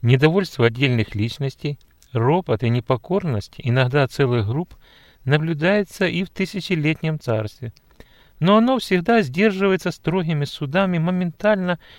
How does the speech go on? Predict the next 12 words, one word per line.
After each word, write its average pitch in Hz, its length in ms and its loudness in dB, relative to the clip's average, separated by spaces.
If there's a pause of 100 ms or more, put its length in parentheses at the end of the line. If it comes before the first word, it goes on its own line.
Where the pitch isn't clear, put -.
(160)
как - 220 0
некогда 180 420 0
и 165 80 2
среди 156 380 -2
Израиля. 104 520 -4 (760)
Это 160 240 2
скрытое 135 520 -2
брожение 135 640 0
продолжается 131 760 0
до 147 220 -2
конца 139 440 -2
тысячелетия. 120 880 -10